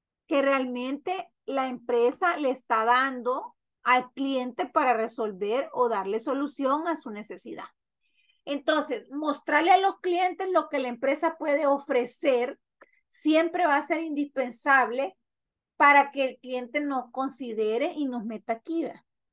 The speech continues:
Entonces, esto lo involucra al cliente. Entonces, la propuesta de valor relaciona todos los aspectos más destacados de una empresa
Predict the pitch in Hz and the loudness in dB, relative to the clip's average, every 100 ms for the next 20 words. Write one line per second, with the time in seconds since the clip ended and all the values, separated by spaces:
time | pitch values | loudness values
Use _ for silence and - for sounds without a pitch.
0 | _ _ _ _ _ 254 240 262 247 302 | _ _ _ _ _ -14 -6 -4 0 -2
1 | 294 311 311 302 233 233 302 330 254 - | 0 -2 -2 0 0 0 -2 -2 -6 -8
2 | _ - 214 - 240 180 _ _ _ _ | _ -18 -14 -8 -8 -8 _ _ _ _
3 | _ _ 277 330 311 302 277 277 277 320 | _ _ 2 4 4 2 0 -2 -4 0
4 | 320 339 392 403 339 349 339 320 269 - | 2 6 6 8 6 6 4 2 -2 -2
5 | 294 254 196 - 220 214 226 254 285 285 | -6 -6 -12 -14 -8 -4 0 0 -2 -2
6 | 285 277 240 202 220 190 190 226 - 277 | -2 0 -2 -2 -4 -6 -4 -6 -4 -6
7 | 269 277 277 277 294 302 311 359 330 302 | 2 4 4 2 -2 -4 -2 6 6 6
8 | 339 | -2